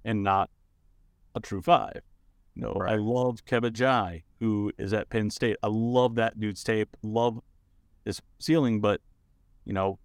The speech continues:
Speaker 1: he may be following Micah Shrewsbury to Notre Dame. He's also taking some other visits. Do you wanna try and get into that race, you know, late? You know, two guys adding a piece this weekend. You know, Russell Chewa, a guy who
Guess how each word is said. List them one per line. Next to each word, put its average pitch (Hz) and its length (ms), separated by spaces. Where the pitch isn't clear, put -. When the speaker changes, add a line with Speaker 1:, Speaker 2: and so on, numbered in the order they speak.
Speaker 1:
he 107 140
may 107 160
be 113 120
following 123 380
Micah 135 220
Shrewsbury 139 460
to 147 60
Notre 151 220
Dame. 147 240
He's 95 120
also 104 200
taking 117 260
some 127 140
other 131 180
visits. 131 580
Do 107 100
you 101 160
wanna 113 240
try 120 240
and 107 240
get 110 180
into 117 220
that 135 280
race, 101 500
you 120 100
know, 98 140
late? 92 360
You - 60
know, 104 160
two 120 220
guys 120 280
adding 123 240
a 110 40
piece 127 260
this - 180
weekend. 104 540
You 98 60
know, 98 100
Russell 110 280
Chewa, 120 500
a 110 80
guy 107 320
who 104 340